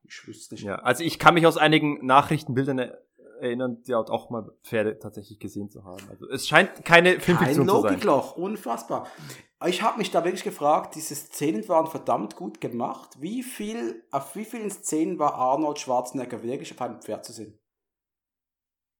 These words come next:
Speaker 2: Äh, darüber hat sich leider auch das Making-of, das es sich auf der D V D befindet, ausgeschwiegen.
Speaker 1: Mhm.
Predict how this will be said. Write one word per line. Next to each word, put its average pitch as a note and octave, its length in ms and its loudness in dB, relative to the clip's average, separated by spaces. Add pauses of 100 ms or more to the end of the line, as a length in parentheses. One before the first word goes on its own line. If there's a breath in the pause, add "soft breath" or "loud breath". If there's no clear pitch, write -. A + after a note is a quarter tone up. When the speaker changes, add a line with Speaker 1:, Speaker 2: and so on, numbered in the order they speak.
(880)
Speaker 2:
Äh, - 40 -2 (540)
darüber D3+ 380 2
hat D3+ 160 -2
sich - 180 -8
leider D3 360 4
auch C3 180 0
das - 200 0
Making-of, B2 500 4
das A2+ 160 6
es A2 120 -8
sich A#2+ 160 -6
auf A2+ 100 0
der A2+ 100 0
D A2 140 0
V G#2 120 0
D A2+ 140 2
befindet, G#2 500 -4
ausgeschwiegen. G#2 640 -2
Speaker 1:
Mhm. A2+ 220 -14